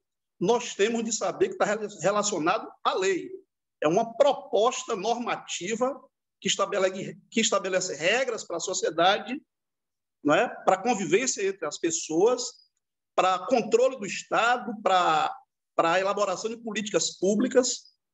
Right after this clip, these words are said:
e que ele é como se fosse um embrião. Vamos imaginar aqui um embrião na barriga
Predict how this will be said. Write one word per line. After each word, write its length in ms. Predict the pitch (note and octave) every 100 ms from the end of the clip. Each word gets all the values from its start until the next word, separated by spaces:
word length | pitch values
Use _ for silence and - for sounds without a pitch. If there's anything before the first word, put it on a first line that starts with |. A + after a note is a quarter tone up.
| _ _ _ _ -
e 160 | A3+
que 160 | A#3+ C#4+
ele 320 | B3+ C#4+ D4
é 100 | C#4
como 220 | C#4+ D4+
se 160 | D#4+ C#4+ -
fosse 340 | C4+ C#4 D4+
um 80 | C#4+
embrião. 760 | D#4+ D#4+ C#4+ F#4 G4 E4+ B2+ - _ -
Vamos 240 | C#4+ E4+
imaginar 460 | D4+ C4+ B3+ A#3 A3+
aqui 180 | G3+ B3
um 80 | B3+
embrião 580 | B3 B3+ F3+ G3 A3+ A#3 _ _ _ _
na 200 | - A3+
barriga 600 | A#3 F3+ G3 B3 B3 A#3+